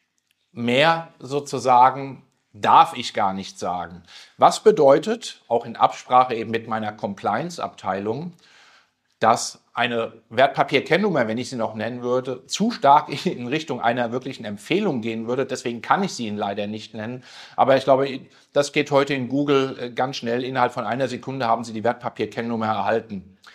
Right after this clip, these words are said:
Was ich Ihnen aber sagen kann, wir sind anders als, ja, viele Finfluencer oder YouTuber. Ähm, wir sind ja immerhin eine Bank, eine Vermögensverwaltung. Und ich glaube, mit dem Inhalt, den ich Ihnen jede Woche zweimal präsentiere,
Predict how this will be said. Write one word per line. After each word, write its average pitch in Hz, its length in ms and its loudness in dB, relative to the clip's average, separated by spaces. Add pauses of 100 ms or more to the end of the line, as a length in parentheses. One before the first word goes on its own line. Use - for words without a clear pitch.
(200)
Was 117 200 4
ich 202 140 -4
Ihnen 190 140 -2
aber 156 240 4
sagen 139 400 4
kann, 160 360 -6 (760)
wir 110 160 -4
sind 135 320 -4
anders 135 400 2
als, 110 340 -2
ja, 107 320 -6
viele 123 580 -2 (140)
Finfluencer 143 1000 0
oder 120 180 -2
YouTuber. 135 720 -2 (400)
Ähm, 113 300 -8
wir 110 120 -8
sind 135 220 -8
ja 123 100 0
immerhin 123 260 -4
eine 113 200 0
Bank, 117 260 2
eine 117 160 -2
Vermögensverwaltung. 98 1080 -6 (320)
Und 107 200 -12
ich 123 160 -12
glaube, 135 580 4
mit 127 220 -6
dem 123 120 0
Inhalt, 143 800 2
den 127 300 -6
ich 160 200 -10
Ihnen 123 220 -8
jede 143 340 0
Woche 135 240 4
zweimal 131 440 0
präsentiere, 139 880 -4